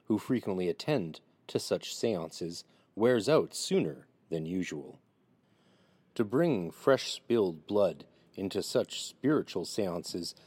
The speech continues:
would probably increase the strength of the materializations very much, and a knowledge of such facts has given rise to the abominable practices of black magic, which are still going on in many parts of the world, although secretly and unknown to the police.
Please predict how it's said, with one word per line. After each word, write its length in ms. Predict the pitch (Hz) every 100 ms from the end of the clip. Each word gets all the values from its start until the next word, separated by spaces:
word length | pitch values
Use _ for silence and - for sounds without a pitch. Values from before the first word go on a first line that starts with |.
| - -
would 100 | 113
probably 640 | - 156 123 95 95 92
increase 440 | 113 120 95 85 -
the 100 | -
strength 480 | - 131 80 - _
of 220 | 110 95 87
the 80 |
materializations 1120 | 90 82 113 95 85 85 78 98 95 78 76
very 360 | 73 95 101 80
much, 460 | 78 76 - - - _ - _ _
and 160 | 104 104
a 60 |
knowledge 420 | 98 117 107 92
of 120 | 95 85
such 320 | - 107 -
facts 400 | 113 101 - -
has 160 | 92
given 240 | 98 107 95
rise 400 | 104 110 90 -
to 80 | 98
the 160 | 95
abominable 680 | 92 80 101 104 95 85 82
practices 720 | - 104 98 - 87 87 80 76
of 160 | -
black 360 | 85 82 73 -
magic, 560 | 78 73 - 76 - - _ - - -
which 260 | 117 117 -
are 140 | 110
still 320 | - 170 139
going 340 | 90 98 90 127
on 220 | 117 73
in 140 | 80
many 180 | 85 73
parts 320 | - 78 -
of 120 | -
the 60 | 69
world, 360 | 65 65 67 - _ _ _ _ _ -
although 460 | 104 92 87 85
secretly 640 | 80 - 139 - 71 76 80
and 140 | 80
unknown 460 | 98 82 98 - -
to 100 | -
the 140 | 117
police. 640 | - 87 87 67 - -